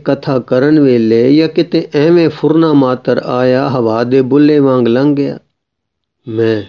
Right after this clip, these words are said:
ਘਬਰਾ ਕੇ, ਪਰ ਫਿਰ ਸੰਭਲ ਕੇ ਕਿਹਾ, ਸੱਚ ਕਿਹਾ ਨੇ, ਕਦੇ ਕਦਾਈ। ਦਾਤਾ, ਜਿੰਨਾ ਚਿਰ ਇਹ ਖਿਆਲ ਅੰਦਰ ਨਹੀਂ ਰਹਿੰਦਾ ਕਿ ਰੱਬ ਹੈ, ਉਨਾ ਚਿਰ ਹੈ ਦਾ ਖਿਆਲ ਜਾਂ ਆਸਤਕ ਭਾਵ, ਰੱਬ ਦੇ ਹੋਣ ਦਾ ਭਾਵ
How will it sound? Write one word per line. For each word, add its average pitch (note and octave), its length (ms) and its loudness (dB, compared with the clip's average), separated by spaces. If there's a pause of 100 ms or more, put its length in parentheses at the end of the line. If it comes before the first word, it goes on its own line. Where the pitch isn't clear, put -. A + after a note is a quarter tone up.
(560)
ਘਬਰਾ A2+ 440 -4
ਕੇ, F#2+ 200 -8 (140)
ਪਰ C#3+ 140 -6
ਫਿਰ E3+ 240 -2
ਸੰਭਲ D#3+ 420 -2
ਕੇ C#3 180 0
ਕਿਹਾ, G#2+ 380 -8
ਸੱਚ - 340 -6
ਕਿਹਾ B2 260 0
ਨੇ, A2 180 -2 (100)
ਕਦੇ F3 280 0
ਕਦਾਈ। F#2+ 340 -6 (920)
ਦਾਤਾ, A2+ 520 -6 (420)
ਜਿੰਨਾ F#3+ 500 0
ਚਿਰ D#3+ 220 0
ਇਹ D3 140 2
ਖਿਆਲ C#3+ 440 -2 (100)
ਅੰਦਰ C#3 260 2
ਨਹੀਂ C#3 240 4
ਰਹਿੰਦਾ C3+ 400 0
ਕਿ A#2+ 220 -2
ਰੱਬ A#2+ 240 0
ਹੈ, A#2 560 -4 (360)
ਉਨਾ F3+ 380 0
ਚਿਰ D3+ 260 0
ਹੈ A2+ 300 -2
ਦਾ C#3+ 220 -2
ਖਿਆਲ C3 520 0
ਜਾਂ C3 160 2
ਆਸਤਕ B2 580 -8
ਭਾਵ, A#2+ 380 -2
ਰੱਬ B2+ 240 -2
ਦੇ B2+ 140 0
ਹੋਣ A2 380 -2
ਦਾ C3+ 140 -2
ਭਾਵ A#2 400 -4